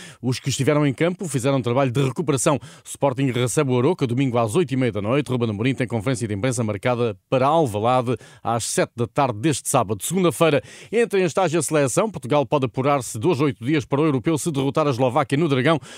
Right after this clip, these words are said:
Roberto Martínez chamou vinte e seis jogadores para os desafios diante da Eslováquia e da Bósnia e Herzegovina. Destaque para a estreia absoluta de João Neves. Bruma continua de fora e o selecionador nem sequer referiu o nome do avançado do Braga quando falou nas muitas opções de que dispõe.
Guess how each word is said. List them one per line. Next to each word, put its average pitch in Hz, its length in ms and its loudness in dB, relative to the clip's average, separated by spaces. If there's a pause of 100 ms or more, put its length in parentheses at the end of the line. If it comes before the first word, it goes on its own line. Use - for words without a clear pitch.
Roberto 180 320 -2
Martínez 180 440 0
chamou 175 200 2
vinte 190 180 0
e - 20 -4
seis 185 180 2
jogadores 147 320 0
para 160 140 -2
os 139 100 2
desafios 120 400 -2
diante 135 200 0
da 123 80 0
Eslováquia 123 440 0
e 120 40 -2
da 120 100 0
Bósnia 131 320 2
e - 20 2
Herzegovina. 120 480 0
Destaque - 500 -2 (380)
para 180 120 4
a - 20 4
estreia 185 320 2
absoluta 156 400 -2
de 107 100 -4
João 151 160 4
Neves. 151 400 2
Bruma 160 420 4 (240)
continua 202 400 2
de - 60 -2
fora 180 340 2
e 170 60 2
o 151 80 0
selecionador 165 480 0
nem 175 140 2
sequer 180 260 0
referiu 147 320 0
o - 20 0
nome 147 200 0
do 131 40 0
avançado 120 400 0
do 104 60 0
Braga 139 300 2 (260)
quando 180 220 2
falou 165 260 2
nas 135 160 2
muitas 139 320 0
opções 151 360 2
de 120 60 -6
que 147 120 -2
dispõe. 143 360 0